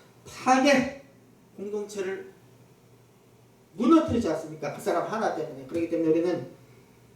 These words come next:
지혜로운 혀를 달라고, 지혜로운 혀를 사용할 수 있도록 해달라고 주님께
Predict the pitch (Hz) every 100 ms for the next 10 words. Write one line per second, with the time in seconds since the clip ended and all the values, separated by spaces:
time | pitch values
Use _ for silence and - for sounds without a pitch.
0 | - _ _ - - - 180 214 226 202
1 | 165 143 156 147 123 - - - - _
2 | _ _ - - _ _ _ - - 156
3 | 165 147 123 113 - - - 233 247 254
4 | 247 226 196 190 240 262 254 254 - -
5 | - - - - - - - - - 247
6 | 233 202 190 196 226 233 226 - 190 185
7 | 170 170 170 170 170 170 170